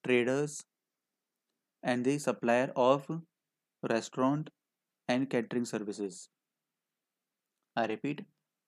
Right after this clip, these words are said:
section ten one में, से-, सेक्शन टेन में combustion levy कौन कौन ऑप्ट कर सकता है? Manufacturer, traders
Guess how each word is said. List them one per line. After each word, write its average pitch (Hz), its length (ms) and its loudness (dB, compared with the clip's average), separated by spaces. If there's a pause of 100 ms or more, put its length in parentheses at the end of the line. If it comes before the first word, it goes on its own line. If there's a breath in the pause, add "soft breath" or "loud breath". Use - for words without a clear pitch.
(220)
section 147 420 -2 (140)
ten 131 240 0
one 110 220 -6
में, 135 240 -6 (1300)
से-, - 160 -6 (260)
सेक्शन 135 300 -2
टेन 120 220 2
में 135 120 -2 (140)
combustion 127 460 -2
levy 131 260 -2
कौन 131 220 -2
कौन 135 180 -4
ऑप्ट 131 160 -6
कर 135 60 0
सकता 127 240 -6
है? 131 160 -4 (920)
Manufacturer, 117 720 -2 (580)
traders 123 500 0